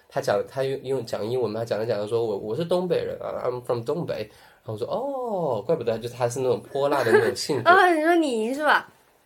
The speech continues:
Speaker 1: 对，对，对，
Speaker 2: <laughs>
Speaker 1: 就，就，就是他。然后，然后他看着我，他说：“没，还，还，还，没，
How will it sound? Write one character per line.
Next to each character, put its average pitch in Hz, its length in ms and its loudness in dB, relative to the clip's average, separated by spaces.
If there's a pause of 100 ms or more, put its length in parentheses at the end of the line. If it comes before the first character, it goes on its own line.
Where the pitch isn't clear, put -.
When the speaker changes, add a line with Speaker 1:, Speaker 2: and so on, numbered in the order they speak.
(260)
Speaker 1:
对， 143 120 4
对， 127 100 0
对， 107 120 0 (280)
Speaker 2:
<laughs> 285 340 4
Speaker 1:
就， 156 120 0
就， 147 60 -4
就 160 80 2
是 139 80 4
他。 123 200 -4 (180)
然 117 100 0
后， 131 80 2
然 127 120 2
后 120 60 -4
他 131 100 2
看 139 220 0
着 120 60 2
我， 107 60 2
他 110 120 2
说 120 140 0 (240)
：“没， 139 100 0
还， 127 180 -2
还， 123 180 2
还， 113 280 -4 (180)
没， 156 160 0